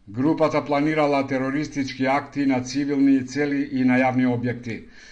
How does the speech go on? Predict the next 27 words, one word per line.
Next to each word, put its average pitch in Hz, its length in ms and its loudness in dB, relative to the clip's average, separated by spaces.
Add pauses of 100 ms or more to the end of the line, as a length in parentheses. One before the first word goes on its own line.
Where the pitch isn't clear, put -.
(260)
Тошковски 180 480 -4
нагласи 165 480 -2
дека 135 280 -2
секторот 143 580 -4
за 127 100 0
борба 135 420 -2
против 147 400 -6
тероризам 127 680 0 (280)
на 135 280 2
петнаесети 143 640 -2
декември 147 720 -4 (280)
до 135 400 0
Основното 135 540 -4
јавно 135 320 0
обвинителство 127 720 -2
за 123 180 -4
гонење, 135 420 0
организиран 123 760 -2
криминал 127 480 0
и 120 100 -6
корупција 139 640 -4 (380)
поднел 156 380 2
кривична 151 540 -4
пријава 143 400 0
против 123 340 -4
четири 139 440 -2
лица 131 440 -2